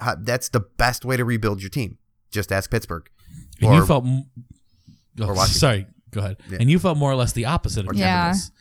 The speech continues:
Speaker 3: Uh,
Speaker 2: Like, you're pushed away from the games.
Speaker 3: Oh, I, I've been so pushed away lately. So pushed away. Like, I'm just frustrated, and I just, like, soft goals getting let in. Like, so, so there's
Speaker 2: Oh,
Speaker 3: things, like,
Speaker 2: soft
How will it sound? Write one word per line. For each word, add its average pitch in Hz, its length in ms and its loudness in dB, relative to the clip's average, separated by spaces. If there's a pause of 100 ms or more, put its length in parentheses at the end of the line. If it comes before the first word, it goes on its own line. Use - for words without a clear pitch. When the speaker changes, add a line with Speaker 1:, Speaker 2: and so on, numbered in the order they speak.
Speaker 3:
Uh, 214 240 4
Speaker 2:
Like, 208 80 2
you're 165 100 2
pushed - 320 0
away 147 240 -6
from 95 180 -8
the 98 80 -10
games. 95 460 -12
Speaker 3:
Oh, 208 320 2
I, 190 320 2
I've 208 320 0
been 190 220 -2
so 220 640 2
pushed 202 380 -4
away 190 280 0
lately. 156 500 -8
So 208 380 0
pushed 190 320 -6
away. 185 160 -2
Like, 175 140 -6
I'm 175 120 -6
just - 240 -8 (120)
frustrated, 196 840 -2 (440)
and 175 140 -10
I 170 80 -10
just, 180 240 -10
like, 180 180 -8 (300)
soft - 600 -2
goals 220 520 0
getting 220 300 -4
let 208 240 0
in. 180 240 0
Like, 208 240 -2
so, 285 320 -4
so 294 240 -6
there's 302 240 -2
Speaker 2:
Oh, 170 60 4
Speaker 3:
things, 160 640 0
like, 269 120 4
Speaker 2:
soft 208 120 -2